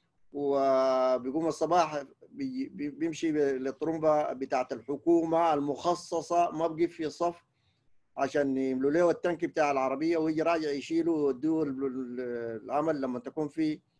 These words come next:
مناسبة بتاعة سيول كسرت بيوت الناس، بتركب في اللاند كروزر ذاته، بتمشي تشوفهم من بعيد لبعيد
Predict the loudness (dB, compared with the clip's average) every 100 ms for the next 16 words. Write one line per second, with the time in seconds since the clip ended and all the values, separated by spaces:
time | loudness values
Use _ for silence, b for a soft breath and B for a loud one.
0 | _ _ _ -4 2 2 2 -2 -2 -2
1 | -2 -4 -4 -2 -2 -4 -4 -2 -2 -4
2 | -2 -2 -2 -4 -6 -6 -6 -8 -6 -4
3 | -6 -4 -4 -2 0 2 2 -2 -8 -10
4 | -10 -12 -8 -8 -4 -4 -2 -4 -4 -4
5 | -4 -2 -4 -6 -10